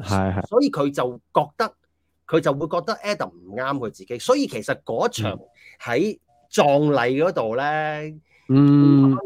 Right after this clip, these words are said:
Speaker 2: 面呢，即係你都會心噏嘅，即係有時就係會，有時可能就係，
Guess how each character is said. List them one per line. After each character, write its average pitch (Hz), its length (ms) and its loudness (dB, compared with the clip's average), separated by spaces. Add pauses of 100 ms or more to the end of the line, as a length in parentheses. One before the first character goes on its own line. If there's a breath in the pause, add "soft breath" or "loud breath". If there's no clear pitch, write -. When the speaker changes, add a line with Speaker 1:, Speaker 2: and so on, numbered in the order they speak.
(100)
Speaker 2:
面 120 220 -6
呢， 151 640 -6
即 294 160 -10
係 262 120 -10 (140)
你 160 60 0
都 254 140 -2
會 180 140 0
心 185 180 -6 (260)
噏 - 180 -6 (160)
嘅， 110 180 -8
即 254 120 0
係 - 40 4
有 127 200 -2
時 101 180 -14
就 104 120 -12
係 98 300 -12 (360)
會， 117 520 -4
有 135 140 -4
時 123 120 -10
可 175 180 -4
能 143 200 -4
就 107 100 -10
係， 95 380 -10